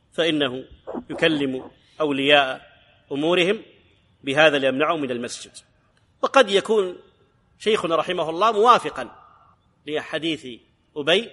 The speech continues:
وذلك لأن المقصود أن يتأخروا عن يمين الإمام أو عن يسار، ولا يكون خلف الإمام، ولا يكون خلف الإمام.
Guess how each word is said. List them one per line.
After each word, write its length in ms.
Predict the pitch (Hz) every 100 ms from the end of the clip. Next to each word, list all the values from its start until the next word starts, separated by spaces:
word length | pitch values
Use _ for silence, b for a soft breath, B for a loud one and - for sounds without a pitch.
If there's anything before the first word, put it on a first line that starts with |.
| -
وذلك 360 | 151 185 170 165
لأن 300 | 156 170 165
المقصود 480 | 151 156 - 208 220
أن 140 | 175
يتأخروا 680 | 160 170 185 - 175 185 269 _ _ _ _ _ -
عن 160 | 175
يمين 280 | 175 185 175
الإمام 340 | 165 165 220
أو 220 | 180 226 285 - - _ _ _ _ _ _ _
عن 140 | 180 175
يسار، 260 | 156 220
ولا 160 | 214 202
يكون 300 | 180 185 175
خلف 300 | 175 156 202 254 - _ _ _ 170 156 -
الإمام، 360 | 160 139 117 - _ _ _ _ _ -
ولا 100 | 160
يكون 240 | 151 165
خلف 300 | 143 151 131 202 220 _ _ _ _ _ -
الإمام. 560 | 151 139 135 135 120